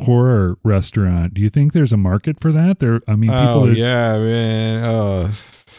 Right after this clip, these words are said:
Speaker 2: I do, and I don't wanna be near that market, but
Speaker 1: <laughs>
Speaker 2: yeah.
Speaker 1: But neither do I, <laughs> but
Speaker 2: A bunch of nine-year-old boys, and then they'll be running around jump scaring you.
Speaker 1: when they're
Speaker 2: Oh.
Speaker 1: not running away from school, they're running to the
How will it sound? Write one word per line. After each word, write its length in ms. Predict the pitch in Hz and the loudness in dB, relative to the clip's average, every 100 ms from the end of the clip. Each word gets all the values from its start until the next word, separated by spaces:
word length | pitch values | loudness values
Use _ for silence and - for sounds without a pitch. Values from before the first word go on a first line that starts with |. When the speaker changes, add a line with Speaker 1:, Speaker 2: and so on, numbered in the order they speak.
| _ _ _ - | _ _ _ -8
Speaker 2:
I 100 | 104 | -8
do, 640 | 90 113 123 113 98 92 | -6 -4 -2 -2 -2 -2
and 140 | 90 | -4
I 80 | 95 | -4
don't 220 | 92 113 | -4 -4
wanna 200 | 110 107 | -4 -4
be 160 | 98 98 | -4 -4
near 340 | 95 104 117 | -2 -2 -2
that 160 | 107 101 | -2 -4
market, 520 | 98 92 - 87 - - | -6 -6 -6 -8 -8 -2
but 120 | 98 | -2
Speaker 1:
<laughs> 300 | 87 - - | -2 -8 -2
Speaker 2:
yeah. 100 | 139 | 2
Speaker 1:
But 120 | 165 - | 2 0
neither 280 | 160 214 170 | -4 -2 -2
do 240 | 156 170 | 0 0
I, 360 | 147 151 107 104 160 | 2 0 -2 -2 -4
<laughs> 80 | - | -4
but 300 | - 185 - 135 165 147 117 - | -6 -6 -6 -4 -4 -4 -8 -14
Speaker 2:
A 40 | 135 | -8
bunch 260 | 117 98 | -6 -4
of 60 | 110 | -4
nine-year-old 600 | 110 117 123 120 120 110 | -2 -2 -2 -2 -2 -2
boys, 680 | 107 107 101 95 87 - _ _ _ _ | -2 -2 -2 -2 -4 -10 _ _ _ _
and 140 | - 98 | -6 -4
then 100 | 98 | -2
they'll 100 | 107 | -2
be 120 | 107 | -2
running 240 | 92 101 110 | -4 -4 -4
around 280 | 113 113 85 | -4 -4 -4
jump 240 | 135 113 | -4 -6
scaring 380 | - 117 107 98 | -8 -6 -4 -2
you. 200 | 95 87 104 _ | -4 -6 -10 _
Speaker 1:
when 120 | 117 117 | -2 2
they're 100 | 127 | 2
Speaker 2:
Oh. 80 | 135 | 2
Speaker 1:
not 160 | 139 | 2
running 320 | 135 131 135 135 | 2 2 2 2
away 240 | 135 135 | 2 0
from 220 | - 123 | 0 -2
school, 720 | - - 143 123 101 101 92 _ _ _ _ _ | -2 0 2 4 2 0 -2 _ _ _ _ _
they're 180 | 104 104 | -2 0
running 640 | 101 104 110 117 123 123 110 | 2 2 2 2 2 0 0
to 340 | 123 113 107 | 0 0 0
the 500 | 101 101 98 95 87 | 0 0 0 0 -2